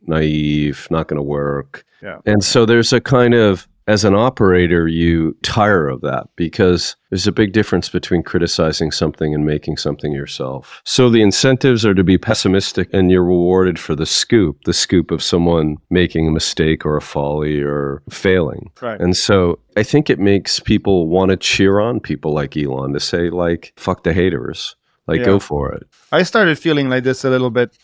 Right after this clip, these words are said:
Speaker 2: over time listening to Kara Swisher, who I genuinely liked at first, but there's a tone that everything that comes out, she has a tendency of saying, like,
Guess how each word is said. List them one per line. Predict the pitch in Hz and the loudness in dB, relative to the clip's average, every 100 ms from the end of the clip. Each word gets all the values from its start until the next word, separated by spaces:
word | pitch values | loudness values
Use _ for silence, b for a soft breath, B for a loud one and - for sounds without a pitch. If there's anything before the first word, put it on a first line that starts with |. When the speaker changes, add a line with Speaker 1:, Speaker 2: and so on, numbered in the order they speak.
| _ | _
Speaker 2:
over | 131 127 | -6 -6
time | 120 139 135 127 | -4 -2 -2 -2
listening | 127 - 127 117 | -4 -4 -6 -6
to | - 113 107 | -8 -8 -10
Kara | - 120 107 | -4 -2 -2
Swisher, | - 143 160 117 | -4 -4 -4 -4
who | 107 110 | -4 -4
I | 104 98 - | -4 -6 -10
genuinely | 120 113 110 104 | -8 -6 -6 -8
liked | 104 101 110 110 | -8 -6 -8 -10
at | 98 | -14
first, | - 101 104 - | -12 -12 -12 -10
but | 104 - | -10 -4
there's | 120 135 139 | 2 2 2
a | 135 | -4
tone | - 127 123 117 | -6 -6 -4 -2
that | 101 - | -4 -4
everything | - 127 139 135 120 | -6 -4 -6 -4 -4
that | 107 | -6
comes | - 120 110 | -6 -6 -2
out, | 117 113 110 _ _ - | 0 0 -2 _ _ -10
she | - | -4
has | 123 | -2
a | 120 | -2
tendency | 135 127 117 - | -2 -2 -4 -6
of | 117 | -8
saying, | - 117 110 | -8 -8 -8
like, | 104 104 | -8 -10